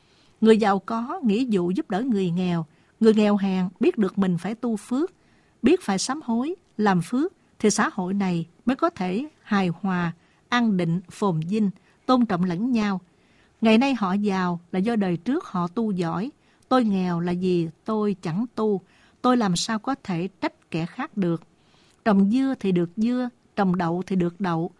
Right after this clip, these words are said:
Hiểu đạo lý này thì sẽ chẳng oán trời trách người, biết mình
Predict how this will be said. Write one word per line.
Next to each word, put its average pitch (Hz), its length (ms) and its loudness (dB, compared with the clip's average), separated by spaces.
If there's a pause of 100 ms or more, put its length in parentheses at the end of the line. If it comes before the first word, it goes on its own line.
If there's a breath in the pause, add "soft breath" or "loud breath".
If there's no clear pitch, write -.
(200 soft breath)
Hiểu 233 180 0
đạo 190 180 0
lý 247 180 -4
này 185 320 -2 (320 soft breath)
thì 208 140 4
sẽ 202 200 -2
chẳng 190 340 -4 (100)
oán 226 160 -2 (180)
trời 175 220 0
trách - 260 -8
người, 170 280 0 (300 soft breath)
biết 262 240 -2
mình 170 220 2